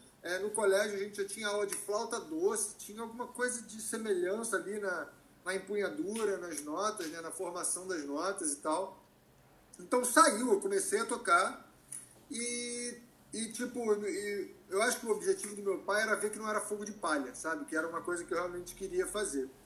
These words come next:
E eu toquei durante esse tempo e de, de passar uns sete, oito meses eu falei, Pai,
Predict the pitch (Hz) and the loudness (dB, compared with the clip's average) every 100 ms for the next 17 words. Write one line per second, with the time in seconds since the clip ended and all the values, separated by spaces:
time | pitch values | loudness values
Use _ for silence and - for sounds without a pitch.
0 | - - - - - 294 285 294 294 226 | -20 -20 -20 -12 2 6 6 4 4 0
1 | 269 240 214 208 - - 220 247 262 262 | 0 0 -2 -4 -8 -6 -4 -2 -4 -6
2 | 262 - 277 277 294 - 240 233 226 233 | -8 -6 -4 2 2 2 0 -2 -6 -8
3 | 220 - 226 - 226 226 220 247 277 269 | -6 -2 -2 -2 -6 -6 -4 -4 -2 -2
4 | 247 277 214 | 2 2 2